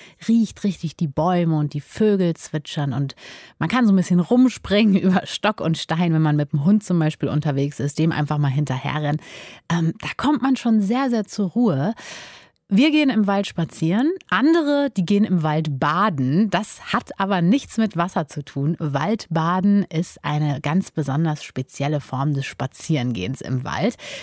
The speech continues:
Ich habe mit dem Biologen und Autor Clemens Awey darüber gesprochen. Er hat ein Buch geschrieben, das heißt Der Biophilia-Effekt, Heilung aus dem Wald.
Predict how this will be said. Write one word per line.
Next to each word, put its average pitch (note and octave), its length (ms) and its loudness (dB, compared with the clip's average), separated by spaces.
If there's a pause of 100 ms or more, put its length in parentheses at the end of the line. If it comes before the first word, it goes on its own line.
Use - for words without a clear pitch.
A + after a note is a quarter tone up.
Ich - 160 -2
habe B3 140 2
mit B3 120 0
dem A3 140 4
Biologen G3 480 2
und E3 180 0
Autor E3+ 600 -2
Clemens F3+ 440 0
Awey C#3+ 500 -2
darüber B2 360 -4
gesprochen. B2+ 600 -2 (280)
Er D#3+ 140 -4
hat D3 160 -4
ein C#3+ 100 0
Buch A#3 200 2
geschrieben, F#3+ 420 0
das D3 180 -2
heißt C#3+ 280 -4
Der C3+ 100 0
Biophilia-Effekt, F#3 1400 0
Heilung B3+ 440 0
aus F3 260 0
dem C#3 240 -2
Wald. B2 380 -2